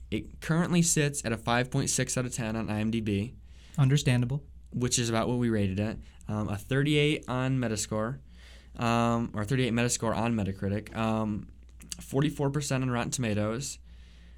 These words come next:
Speaker 1: Um, and like we said, yeah, some people l-, who liked it said that it was aware of what it was, and, you know, I don't really think so. Um, and then other people just slammed it 'cause they felt like it was forced and it didn't have heart. Everything felt very superficial, and I can definitely agree with that.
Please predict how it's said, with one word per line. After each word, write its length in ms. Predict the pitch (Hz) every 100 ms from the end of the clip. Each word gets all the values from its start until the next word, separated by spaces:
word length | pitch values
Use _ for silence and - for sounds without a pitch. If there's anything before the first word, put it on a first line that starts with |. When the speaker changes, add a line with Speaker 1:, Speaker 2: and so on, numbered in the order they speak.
| - -
Speaker 1:
Um, 640 | 117 127 135 135 139 139 -
and 140 | - 135
like 120 | 135
we 60 | 135
said, 240 | - 131
yeah, 120 | 120
some 220 | - 147
people 500 | 170 165 165 156 - - 123 110 104
l-, 180 | 117 -
who 100 | 127
liked 280 | 120 127 139
it 240 | 110 104 -
said 320 | - 123 120
that 280 | 127 120 -
it 80 | 117
was 100 | 117
aware 240 | 107 113
of 80 | 117
what 120 | 120
it 60 | 107
was, 340 | 104 104 110
and, 100 | 104 104
you 80 | 104
know, 240 | 101 - -
I 40 | 110
don't 120 | 113
really 140 | 123 131
think 220 | 113 104
so. 380 | - 107 117 139 - - - - -
Um, 300 | 113 113 113
and 120 | 110 117
then 100 | 120
other 160 | 120
people 200 | 135 135
just 200 | 131 123 -
slammed 360 | 117 120 131
it 60 | 127
'cause 160 | 120 107
they 80 |
felt 240 | 110 120 120
like 140 | 120
it 20 | 131
was 140 | 139
forced 420 | - 107 117 131
and 80 | 107
it 80 | 110
didn't 160 | 123
have 140 | 117 104
heart. 320 | - 117 101
Everything 320 | 107 120 120
felt 220 | 110 104
very 180 | 110 113
superficial, 720 | 107 107 104 101 107 101 90
and 80 | 95
I 140 | 104 110
can 180 | 107 104
definitely 480 | 107 110 104 101
agree 260 | 87 101 107
with 140 | 95 98
that. 280 | 92 95